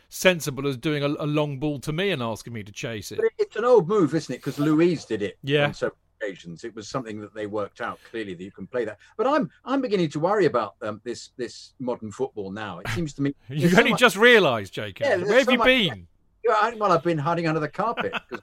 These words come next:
Speaker 2: of, of, of covid. Um, because of the, because of the fact everybody presses up so much,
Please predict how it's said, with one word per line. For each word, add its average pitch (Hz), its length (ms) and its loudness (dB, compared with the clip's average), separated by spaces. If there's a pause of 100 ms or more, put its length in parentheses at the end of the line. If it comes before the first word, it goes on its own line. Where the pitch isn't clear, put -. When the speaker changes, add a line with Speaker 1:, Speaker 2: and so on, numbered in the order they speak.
Speaker 2:
of, 113 80 -12 (280)
of, 101 80 -14 (160)
of 110 120 -6 (160)
covid. 98 380 -4 (280)
Um, 127 180 -2 (340)
because 185 360 0
of 196 140 0
the, 170 240 4 (280)
because 226 360 -2
of 214 320 4
the 165 120 0
fact 170 240 0
everybody 151 320 0
presses 135 420 -4
up 135 220 -2
so 107 200 -2
much, 87 460 -14